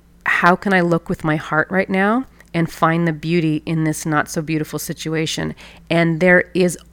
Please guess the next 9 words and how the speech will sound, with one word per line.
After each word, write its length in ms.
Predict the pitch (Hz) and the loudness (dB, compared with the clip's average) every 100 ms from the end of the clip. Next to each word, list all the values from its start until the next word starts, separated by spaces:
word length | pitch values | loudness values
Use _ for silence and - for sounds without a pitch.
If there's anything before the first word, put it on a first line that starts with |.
| - | -4
always, 920 | - 175 196 214 185 165 - - - - - - - - - _ 190 | 4 6 8 8 4 0 -2 -8 -12 -16 -20 -20 -20 -20 -20 _ 2
always 720 | 190 202 202 170 151 151 - - | 6 8 6 4 2 0 -4 -6
something 580 | - 175 175 190 180 | -2 0 0 0 0
beautiful 520 | 160 170 190 - 220 - | 0 0 -2 0 0 0
and 160 | 165 170 | -2 0
something 560 | 175 175 - 170 160 | 0 0 0 -4 -2
good 340 | 156 165 156 151 - - - - | 0 0 0 -4 -16 -20 -18 -8
to 120 | 180 | -4
be 340 | 160 160 170 | 0 0 0